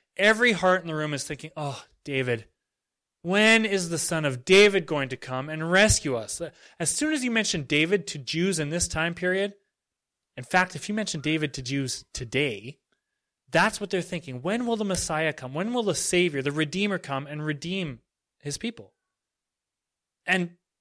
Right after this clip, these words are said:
Paul drops this bombshell. He mentions David, gets their hearts thinking about it, and then says, "Oh, by the way, the Savior, he's here. He's alive. He's active. He is doing stuff. He's here." Let's keep reading.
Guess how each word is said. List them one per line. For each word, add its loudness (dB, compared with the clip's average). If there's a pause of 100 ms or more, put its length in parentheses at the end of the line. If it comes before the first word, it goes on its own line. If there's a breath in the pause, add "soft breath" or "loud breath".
Paul -2
drops 2
this -4
bombshell. 4
He -10
mentions -4
David, 0
gets 2
their 0
hearts 0
thinking -10
about -4
it, 0
and -4
then -6
says, -6
"Oh, -2
by 6
the 4
way, 2 (220 soft breath)
the -12
Savior, 4 (560)
he's 0
here. 4
He's -2
alive. 4
He's -4 (180)
active. 4 (300)
He -6
is -2
doing 2
stuff. -6 (1200)
He's -6
here." -6 (920)
Let's -6
keep -4
reading. -2